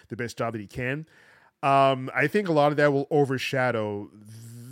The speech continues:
the overall plot of the movie. The plot of the movie is sort of fun, right? So, non-spoiler,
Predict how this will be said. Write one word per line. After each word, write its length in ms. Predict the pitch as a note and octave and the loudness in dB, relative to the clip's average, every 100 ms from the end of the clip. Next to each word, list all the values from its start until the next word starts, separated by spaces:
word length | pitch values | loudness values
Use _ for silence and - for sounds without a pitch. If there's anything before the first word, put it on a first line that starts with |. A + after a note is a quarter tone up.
| C3 | 0
the 160 | D#3 | 2
overall 920 | E3 F3+ E3 D#3+ D#3 D3 C#3+ C3+ B2+ B2 | 4 2 4 4 6 6 6 4 2 0
plot 440 | B2+ - C3+ B2+ | -6 -4 0 0
of 80 | A#2+ | -2
the 60 | A2 | -8
movie. 320 | G#2+ G#2+ G2+ | -8 -6 -4
The 60 | |
plot 200 | A#2 G3 | 2 4
of 60 | A#3 | 4
the 60 | G#3 | 2
movie 380 | F3+ D#3+ D#3 - | 0 0 -2 -4
is 180 | B2+ B2+ | -8 -8
sort 240 | - B2 | -8 -8
of 60 | G#2 | -10
fun, 340 | - G2+ F2 | -12 -12 -10
right? 260 | G2 G#2 G#2 - - - | -8 -8 -8 -12 -20 -20
So, 360 | - D#3 D3 D3 | -2 4 4 2
non-spoiler, 1000 | D3 D#3+ G3 B3+ - - F#3 D#3+ C#3 C3 | 0 2 2 0 -4 -2 0 2 0 -2